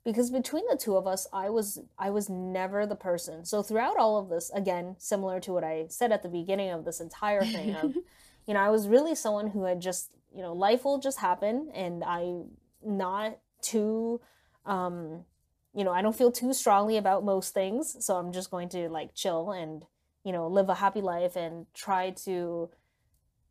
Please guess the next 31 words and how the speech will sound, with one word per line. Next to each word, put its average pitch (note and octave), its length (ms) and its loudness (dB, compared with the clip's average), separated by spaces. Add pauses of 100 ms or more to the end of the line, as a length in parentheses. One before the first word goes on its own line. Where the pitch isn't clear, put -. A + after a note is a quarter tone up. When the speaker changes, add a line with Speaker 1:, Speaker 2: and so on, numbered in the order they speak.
(140)
Speaker 1:
you C4+ 100 2
know, C#4+ 100 6
spread C#4 380 6
kindness A3 460 6
wherever F#3+ 340 6
I F#3 120 4
can, F3+ 380 -6
and G3+ 160 -2
that'll F3+ 220 2
be F3+ 140 -4
the E3+ 140 0
impact E3+ 420 -6
that E3+ 100 -6
I - 140 -8
make. A#2 260 -16
And A3 140 4
so A3+ 160 6
I A3 220 4
was D#4 180 2
very F#3+ 200 2
much F3+ 280 -4
that F3 180 -4
kind F#3 120 -8
of F3+ 80 -8
person. F#3+ 500 -4 (100)
Never G#3+ 400 2
did A3 140 2
I F3 120 -4
think F3 300 -10
that, D#3+ 320 -6 (260)
n-, A3 140 -4